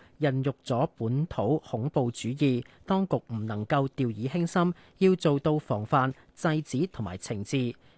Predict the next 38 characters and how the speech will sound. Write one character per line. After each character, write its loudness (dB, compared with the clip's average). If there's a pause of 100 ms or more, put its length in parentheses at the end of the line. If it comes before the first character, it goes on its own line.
(120)
至 2
於 -2
基 0
本 -2
法 0
廿 -2
三 -2
條 -4
立 0
法， 4 (500)
鄧 4
炳 0
強 2
接 -4
受 0
本 -2
台 0
專 0
訪 -2
時 -6
話， 2 (120)
屬 -2 (120)
憲 0
制 -2 (120)
責 -4
任， 0
亦 -4
有 -2
實 -6
際 -4
需 0
要。 4 (260)
當 2
中 2
部 0
分 -4
罪 -2
行 -2